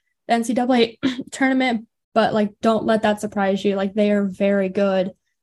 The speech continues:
Um, usually whatever midweek they have against whatever Power Five team, they, they win it, they win it. Um, or they at least give them a really big run for their money. Like, they played Duke earlier this season. I think it went to extra innings, and Duke eventually came out on top.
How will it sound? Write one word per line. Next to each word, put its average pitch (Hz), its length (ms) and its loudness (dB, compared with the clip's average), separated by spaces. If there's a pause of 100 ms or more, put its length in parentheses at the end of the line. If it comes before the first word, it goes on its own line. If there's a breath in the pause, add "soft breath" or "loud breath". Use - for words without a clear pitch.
(240)
Um, 202 260 0
usually 220 320 2
whatever 214 340 0
midweek 208 440 0
they 196 100 -4
have 196 300 -2
against 196 280 -4
whatever 196 360 2
Power 196 300 0
Five 196 280 -4
team, 202 320 4
they, 190 180 0
they 208 220 0
win 202 240 4
it, 190 180 0
they 202 140 0
win 196 220 0
it. - 180 -6 (460)
Um, 196 280 0
or 214 120 2
they 202 100 4
at 196 80 0
least 208 240 2
give 208 100 0
them 202 120 0
a 190 60 0
really 196 180 0
big 196 180 -2
run 196 200 -2
for 196 120 -6
their 190 120 -2
money. 185 300 -2
Like, 196 200 -6
they 202 120 0
played 190 360 -2
Duke 196 260 0
earlier 190 280 0
this 202 200 -4
season. 196 380 -2
I 190 180 -4 (380)
think 208 200 4
it 196 120 0
went 196 240 -2
to 208 120 2
extra 202 280 -4
innings, 196 320 0
and 190 120 2
Duke 190 440 0
eventually 196 480 -2
came 202 220 -2
out - 120 0
on - 100 -6
top. - 320 -4